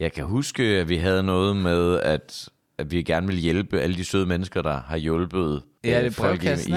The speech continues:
Speaker 1: i,
Speaker 2: ikke?
Speaker 1: øh, Mads og Monopolet.
Speaker 2: Ja.
Speaker 1: Men jeg kan ikke huske, hvad der var. Vi, vi, det tror jeg også, vi har sagt. Jeg fandt faktisk et billede af det. Vi har lavet sådan lidt nogle øveafsnit, som vi ikke valgte at udgive som det første. Bare lige for at prøve at tale os lidt
Speaker 2: Ja.
Speaker 1: varme, eller hvad
Speaker 2: Hvad?
Speaker 1: man skal kalde
Speaker 2: Nå,
Speaker 1: det.
Speaker 2: sjovt.
Speaker 1: Øh, det kan, det, ja, det kan vi vel
Speaker 2: Hvad
Speaker 1: lige
Speaker 2: var
Speaker 1: godt
Speaker 2: der et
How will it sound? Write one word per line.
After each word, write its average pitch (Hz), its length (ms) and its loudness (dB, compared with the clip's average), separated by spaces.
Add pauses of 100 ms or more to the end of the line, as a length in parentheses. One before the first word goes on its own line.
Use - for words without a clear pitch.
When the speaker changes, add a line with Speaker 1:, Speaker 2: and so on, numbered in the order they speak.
Speaker 1:
i, 80 100 0
Speaker 2:
ikke? 78 120 2
Speaker 1:
øh, 73 60 -2
Mads 92 220 0
og 98 60 -2
Monopolet. 85 560 -2 (120)
Speaker 2:
Ja. 104 140 -4
Speaker 1:
Men 95 80 -6 (400)
jeg 95 80 0
kan 117 80 0
ikke 139 100 -4
huske, 160 160 -4
hvad 127 100 -2
der 110 60 0
var. 101 260 -2
Vi, 113 120 -2
vi, 101 240 -4 (120)
det 104 80 -6
tror - 140 -8
jeg - 40 0
også, - 140 -8
vi 64 60 -6
har 71 120 -4
sagt. - 420 -6 (120)
Jeg 113 80 0
fandt 117 160 -4
faktisk 95 180 -4
et 73 60 -18
billede 117 240 2
af 80 60 2
det. 78 120 -4
Vi 90 60 -2
har 92 100 0
lavet 101 200 0
sådan 107 180 -4
lidt 110 120 -2
nogle 113 200 -2
øveafsnit, 101 640 0
som 85 140 -6
vi 87 60 -2
ikke 98 120 -6
valgte 95 200 0
at 95 40 2
udgive 95 300 -2
som 76 120 -8
det 76 100 -6
første. 85 280 -2
Bare 104 100 0
lige 127 100 -2
for 104 340 2
at 76 80 -4
prøve 98 260 0
at 101 80 -2
tale 82 260 -2
os 82 120 -4
lidt - 200 -6 (300)
Speaker 2:
Ja. 151 160 -2 (200)
Speaker 1:
varme, 90 420 -2
eller 71 80 0
hvad 64 80 -2
Speaker 2:
Hvad? 120 100 0
Speaker 1:
man - 60 -4
skal 82 120 -8
kalde 147 180 0
Speaker 2:
Nå, - 60 0
Speaker 1:
det. 78 140 -4
Speaker 2:
sjovt. 143 240 -2 (440)
Speaker 1:
Øh, 69 800 0 (100)
det 123 100 -4
kan, 127 360 -2
det, 110 100 -6 (120)
ja, 64 120 -2 (100)
det 90 80 -6
kan 85 100 -8
vi 73 80 -4
vel 71 80 -6
Speaker 2:
Hvad 135 80 2
Speaker 1:
lige 143 60 0
Speaker 2:
var 151 60 0
Speaker 1:
godt 143 60 -2
Speaker 2:
der 135 60 0
et 120 80 -2